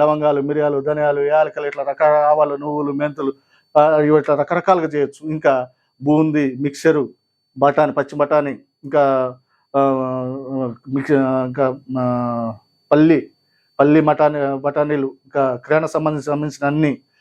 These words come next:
ఇంకా చికెన్ మసాలా, మటన్ మసాలా, గరం మసాలా, బిర్యానీ మసాలా, పౌడర్స్ సంబంధించిన అన్ని, డ్రై ఫ్రూట్స్,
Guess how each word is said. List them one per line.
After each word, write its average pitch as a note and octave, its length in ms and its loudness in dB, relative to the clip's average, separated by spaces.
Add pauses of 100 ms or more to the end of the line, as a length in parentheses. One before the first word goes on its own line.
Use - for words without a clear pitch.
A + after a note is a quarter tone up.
(180)
ఇంకా C#3 180 4 (140)
చికెన్ D3+ 200 -2
మసాలా, D3+ 280 2
మటన్ C#3+ 320 -4
మసాలా, D3+ 280 0 (220)
గరం D3 200 0
మసాలా, D3 360 2
బిర్యానీ D3 320 -2
మసాలా, D3 300 2 (420)
పౌడర్స్ D3+ 400 4
సంబంధించిన D3 420 -2
అన్ని, D3+ 180 0 (200)
డ్రై C#3+ 260 4
ఫ్రూట్స్, D3+ 300 -2